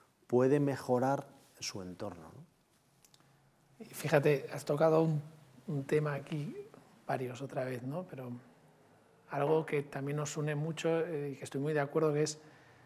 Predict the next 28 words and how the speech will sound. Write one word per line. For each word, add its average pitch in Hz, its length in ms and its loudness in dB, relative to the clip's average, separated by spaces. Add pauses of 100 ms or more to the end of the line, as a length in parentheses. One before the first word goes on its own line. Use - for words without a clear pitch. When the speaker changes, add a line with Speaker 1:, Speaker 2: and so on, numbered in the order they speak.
(440)
Speaker 2:
¿qué 165 140 4
debemos, 170 420 4
la 139 120 -2
pregunta, 131 420 -2
¿no? 170 140 -8 (240)
¿Qué 165 140 2
debemos 160 520 0
de 120 220 -4 (720)
conservar 123 1300 0 (1400)
y - 60 -20 (220)
qué 147 160 4
debemos 151 720 0 (180)
de 120 200 -4
hacer - 260 -4
progresar? 117 760 -4 (1800)
Estas - 260 -2
son 175 240 0
dos 175 280 2
grandes 160 460 2
preguntas 170 1000 0 (580)
que 123 100 -4
a 120 40 -2
día 131 180 0
de 135 140 0
hoy 135 60 -2
son 139 200 -6
muy 131 240 0
actuales. 147 840 -4